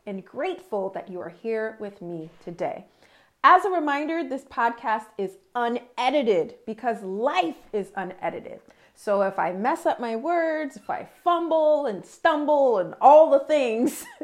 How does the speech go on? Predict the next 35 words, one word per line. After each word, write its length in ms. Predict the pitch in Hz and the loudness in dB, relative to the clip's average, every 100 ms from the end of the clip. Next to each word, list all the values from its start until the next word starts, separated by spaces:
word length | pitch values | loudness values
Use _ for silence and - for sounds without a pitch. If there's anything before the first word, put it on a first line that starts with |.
| 330 - | -8 -8
<laughs> 460 | - - - 202 196 | -20 -20 -10 -6 2
good. 500 | 370 349 190 147 - - | 6 8 6 2 -8 -6
It 160 | 226 | -4
reminds 480 | 233 220 220 262 262 | -4 -4 -4 -4 -4
you 160 | 233 226 | -4 -4
that 180 | 202 - | -6 -8
I 180 | 190 | -10
am 120 | 196 190 | -12 -14
human, 680 | - 269 277 226 160 - _ _ | -10 -4 -4 -4 -8 -12 _ _
just 280 | 170 170 - | -16 -14 -8
like 260 | 170 170 | -8 -8
you. 160 | - - _ _ _ _ _ _ _ 262 | -16 -16 _ _ _ _ _ _ _ 6
As 260 | 311 330 - | 6 6 4
always, 640 | 285 294 294 320 381 - - | 6 6 0 -2 -6 -6 -6
we'll 100 | 233 | -2
get 200 | 226 - | -4 -2
started 340 | 247 214 214 | 0 0 0
with 140 | 208 | -4
a 40 | 220 | -8
question, 640 | - 214 - - 359 427 - - | -2 -2 -4 -6 -6 -6 -10 -8
and 300 | 220 214 202 | -6 -4 -4
whatever 480 | 220 247 330 403 302 | -2 0 0 0 -6
activity 480 | 302 - 269 262 | -10 -8 -6 -6
you 200 | 240 233 | -6 -6
engage 640 | - 208 202 220 233 240 - | -6 -8 -4 0 0 0 -8
in 340 | 190 185 180 | -8 -8 -10
for 400 | 175 180 170 165 | -8 -6 -6 -6
self-reflection 1200 | - - 262 262 - 302 302 202 202 - 196 190 - | -12 -4 -2 -2 -4 -10 -4 -6 -6 -12 -10 -10 -12
and 280 | 175 170 - | -10 -12 -8
introspection, 920 | 339 427 262 226 - 175 - 185 170 175 _ _ _ | -6 -4 -6 -6 -4 -4 -4 -14 -14 -16 _ _ _
please 400 | - 269 294 294 | -6 -2 -2 -4
feel 180 | - 277 | -6 -6
free 420 | - 196 175 185 | -6 -6 -4 -6
to 200 | 180 214 | -10 -14
do. 360 | 208 170 - | -12 -12 -12